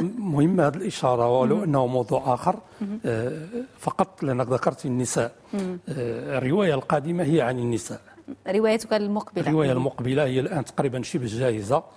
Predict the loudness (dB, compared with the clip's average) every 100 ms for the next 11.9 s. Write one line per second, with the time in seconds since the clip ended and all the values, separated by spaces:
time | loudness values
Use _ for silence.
0 | -8 -6 -4 -2 0 0 0 0 0 -2
1 | -2 -2 -4 -4 -4 -4 -6 -6 -6 -6
2 | -8 -18 _ _ -10 -2 0 0 -2 -2
3 | 0 2 -2 -2 -4 0 2 2 2 0
4 | -2 -2 2 4 4 2 2 2 2 4
5 | 2 2 2 2 2 0 0 0 2 2
6 | 0 0 2 0 0 -2 -2 -6 -8 -4
7 | -2 -2 -4 -6 0 2 2 2 2 2
8 | 2 0 2 2 0 -2 -2 0 0 -2
9 | 2 2 0 -10 -2 -2 0 -2 -2 -4
10 | -4 -4 -6 _ -6 -4 -2 0 -2 -2
11 | -2 -4 -4 -6 0 0 0 -2 -4